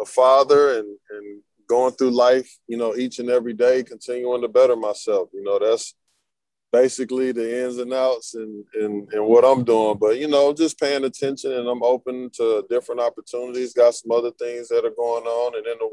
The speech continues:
works. So I'm just staying the course and staying with it. And I'm thankful, man. You keep doing what you're doing. Congratulations to you on your podcast.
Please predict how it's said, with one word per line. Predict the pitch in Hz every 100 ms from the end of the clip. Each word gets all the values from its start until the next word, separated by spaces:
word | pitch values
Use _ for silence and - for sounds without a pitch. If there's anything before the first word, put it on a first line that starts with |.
| 117
works. | 123 - -
So | 107 101 98 _ _ _ _ _
I'm | 101 117
just | 123
staying | - 123 123
the | 120
course | - 127 123 113
and |
staying | - 120 117 120
with | 120 110
it. | 85 _
And | 104
I'm | 113 110
thankful, | 135 135 -
man. | 113 117 117
You | 135
keep | - 147 127
doing | 143 139
what | 131 -
you're | 139 131
doing. | 131 123 110
Congratulations | 117 127 123 123 127 127 123 -
to | 117
you | 120 123
on | 120
your | 110 107 -
podcast. | 123 127 117 - 127 123